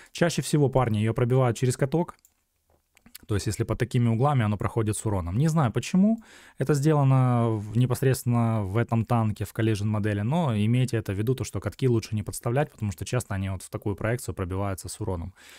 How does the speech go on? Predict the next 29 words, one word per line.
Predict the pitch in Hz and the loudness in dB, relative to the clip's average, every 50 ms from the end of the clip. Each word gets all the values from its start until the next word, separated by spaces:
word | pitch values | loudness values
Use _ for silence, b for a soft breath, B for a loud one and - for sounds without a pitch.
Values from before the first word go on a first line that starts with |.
| B B B | B B B
В | 110 113 | 0 0
остальном | 120 - - 147 147 160 170 185 196 190 - | 0 2 2 2 4 4 4 4 4 2 0
машина | - 113 110 107 - 123 120 113 | 0 -2 -2 0 2 2 2 2
танкует. | 101 107 98 90 - - 95 92 87 | 2 0 -4 -4 -6 -10 -12 -8 -2
Дальномеры | 98 117 123 123 135 156 165 156 139 120 | 0 2 2 2 2 2 2 2 2 2
эти | 117 - 104 | 2 0 0
урон | 104 104 117 123 120 107 | 0 0 2 2 2 2
не | 110 110 107 | 2 0 0
принимают. | - 104 98 95 90 85 80 80 80 - | -2 -2 -2 -2 -2 -2 -4 -6 -8 -12
То | _ - | _ -8
есть, | 95 - - | -8 -8 -6
сколько | - - 92 - 104 | -6 -6 -4 -4 -4
кидали, | 92 - 107 123 - 123 101 | -4 -2 -2 0 0 0 0
ни | 95 | 0
разу | 95 98 95 82 87 | 0 -2 -2 -2 -2
не | 101 104 | -2 -2
видел, | 113 113 107 98 | 0 0 -2 -4
чтобы | - - 98 92 | -4 -8 -8 -6
в | 98 | -4
них | 101 101 92 | -4 -4 -4
залетал | 87 92 90 87 - - 98 95 101 b b b b b b b b b b b - | -6 -8 -8 -8 -8 -6 -8 -8 -8 b b b b b b b b b b b -6
урон. | 113 104 95 95 87 85 85 - _ _ _ | -4 -2 -2 -2 -4 -4 -6 -10 _ _ _
То | - 110 | -4 -4
есть, | 113 104 - - - - | -4 -4 -4 -10 -16 -4
из | - 156 160 147 - - - | 0 0 0 0 -2 -6 -6
явных | 123 101 107 120 113 95 92 90 - - | -2 0 2 2 2 2 0 -4 -2 -2
минусов | 117 110 101 95 90 - - 98 | 0 0 0 -2 -4 -6 -6 -6
эта | 101 - 131 | -4 -4 -2
башенка. | 147 208 240 - - 185 165 - 175 165 | -2 -2 -2 0 -2 -2 -2 -2 -6 -10